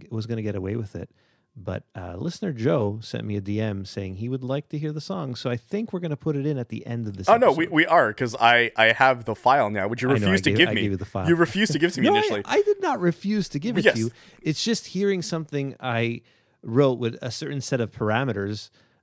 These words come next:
Speaker 1: uh, for, it was, like, for a grade six class. Uh, I think I did a pretty good job with it, but listening back to it, it's a little cringy for me, but
Speaker 2: Mm.
Speaker 1: you said it's fine.
Speaker 2: You're, you're also
Speaker 1: So
Speaker 2: s-, you sing too on there, right?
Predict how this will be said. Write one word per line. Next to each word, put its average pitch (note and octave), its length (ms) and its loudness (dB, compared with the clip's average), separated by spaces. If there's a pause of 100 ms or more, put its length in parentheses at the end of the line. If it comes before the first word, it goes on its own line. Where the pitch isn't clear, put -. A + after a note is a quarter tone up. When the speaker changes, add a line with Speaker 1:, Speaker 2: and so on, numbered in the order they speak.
(140)
Speaker 1:
uh, G#2 100 -6
for, G2 420 -4
it G#2 100 -4
was, G2 200 -4
like, G2+ 140 -8
for G2+ 160 -8
a F#2+ 40 -8
grade F#2+ 240 -6
six - 280 -12
class. G#2+ 560 -8 (360)
Uh, - 120 -14
I A#2+ 120 -2
think F#4 200 0
I - 20 0
did F3 140 0
a D3 40 -4
pretty D#3+ 200 -2
good B2 160 0
job C#3+ 240 2
with G#2+ 100 -2
it, G#2 140 -4
but A2 160 -6
listening C3 520 -4
back G#2 300 -6
to - 80 -8
it, G2 80 -4
it's D#3+ 140 -10
a C4+ 40 -8
little A3+ 300 -4
cringy G3 420 -4
for A#3+ 140 -6
me, B3+ 140 -4
but E3+ 200 -4
Speaker 2:
Mm. G#2 280 -10
Speaker 1:
you F4 80 -2
said D#3+ 160 -2
it's - 120 -8
fine. G#2+ 280 -4 (160)
Speaker 2:
You're, C3+ 260 2
you're C3 140 6
also - 200 2
Speaker 1:
So A#2 60 2
Speaker 2:
s-, F3 220 -4
you D3 140 -2
sing B2+ 300 2
too A2+ 240 -2
on F#2 120 -4
there, F2 140 -12
right? G2+ 200 -4